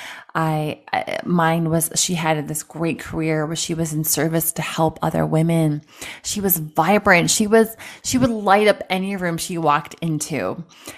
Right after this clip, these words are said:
Uh, she cared hard. She loved hard. She cried hard with friends, her family, and with her God. So today I'm learning to speak and live my full truth. And I've made that promise to myself.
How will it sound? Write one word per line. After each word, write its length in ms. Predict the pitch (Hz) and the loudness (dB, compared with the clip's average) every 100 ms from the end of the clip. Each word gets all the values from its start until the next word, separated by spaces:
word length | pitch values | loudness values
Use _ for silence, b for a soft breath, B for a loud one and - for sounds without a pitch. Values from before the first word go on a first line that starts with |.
| B B 143 | B B -8
Uh, 160 | - | -4
she 180 | 165 196 | -4 -4
cared 460 | - - 190 180 170 | -4 -4 2 2 2
hard. 320 | - 160 156 | 4 4 2
She 160 | - | 0
loved 400 | 147 143 165 165 | -4 2 4 4
hard. 320 | 156 165 160 156 | 0 0 0 0
She 140 | 160 | -6
cried 500 | - - 143 175 180 | -8 -4 2 2 2
hard 340 | 165 165 156 165 | 2 2 0 -2
with 120 | 175 | -10
friends, 640 | - 156 160 160 156 151 - b b | -4 0 2 2 0 -2 -8 b b
her 100 | 175 | -12
family, 560 | - - 160 160 151 143 | -8 -2 2 4 4 4
and 140 | 156 | 2
with 120 | 156 | 0
her 200 | 160 - | -2 -6
God. 580 | 156 156 151 147 147 143 - B B B B B B | -4 0 2 2 0 -4 -10 B B B B B B
So 340 | - 180 160 | 6 8 6
today 300 | 165 185 185 | 4 0 2
I'm 280 | - 190 185 | 2 0 0
learning 260 | 180 180 | 0 0
to 80 | 170 | -2
speak 520 | 170 - _ 185 185 - | -4 -8 _ -6 -4 -2
and 260 | 170 160 | 0 0
live 460 | 160 170 160 147 - | 0 4 4 4 -2
my 120 | 156 | -6
full 240 | 156 151 147 | -4 -2 -2
truth. 560 | - 156 - 160 - - - | -2 -4 -4 -4 -10 -14 -4
And 320 | 160 151 - - _ | 0 0 -2 -10 _
I've 180 | 156 160 | -4 -2
made 240 | 165 185 | 2 2
that 180 | 180 135 | 2 0
promise 360 | - 170 160 - | 0 0 0 -2
to 100 | 156 | -4
myself. 760 | 147 139 - - - - - | -4 -2 -2 0 0 -4 -10